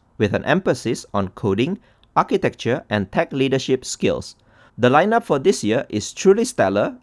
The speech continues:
and features many legends in software development. Names such as Robert Uncle Bob Martin, Ken Beck,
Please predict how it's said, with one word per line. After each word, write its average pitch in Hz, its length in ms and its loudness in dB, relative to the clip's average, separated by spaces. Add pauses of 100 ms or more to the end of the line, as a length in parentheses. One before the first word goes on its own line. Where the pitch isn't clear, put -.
and 202 160 0
features 180 520 0
many 185 260 2
legends 123 460 -2
in 104 160 -4
software 160 400 0
development. 95 560 0 (540)
Names 143 360 4
such 143 280 0
as 127 180 2
Robert 170 360 4
Uncle 170 260 2
Bob 165 200 2
Martin, 165 480 -2 (460)
Ken 208 240 4
Beck, 127 260 4